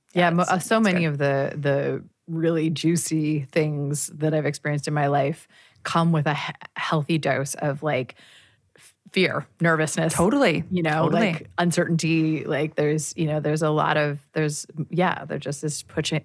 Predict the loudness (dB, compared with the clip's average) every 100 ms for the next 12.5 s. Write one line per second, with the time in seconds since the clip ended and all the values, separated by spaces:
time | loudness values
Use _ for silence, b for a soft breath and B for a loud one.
0 | -2 -2 -2 0 0 0 0 -2 -4 -6
1 | -4 -4 -4 -6 -6 -4 -2 -2 -2 -6
2 | -4 -2 2 2 2 2 2 0 -2 -2
3 | -2 -2 -2 -2 -2 -4 -4 -2 -2 -4
4 | -8 B B B B -4 0 0 2 2
5 | 0 0 0 0 0 0 0 -2 -6 -6
6 | -4 -2 -2 -4 -2 -2 -2 -4 -4 -4
7 | -4 -4 -2 -4 -10 _ _ _ _ _
8 | _ _ _ _ -6 0 0 0 -4 -4
9 | -2 -2 0 0 0 -2 -2 -2 0 0
10 | 0 0 0 -2 0 -4 -2 -2 0 0
11 | 0 -2 -4 -10 _ _ _ -10 -4 2
12 | 2 2 0 -2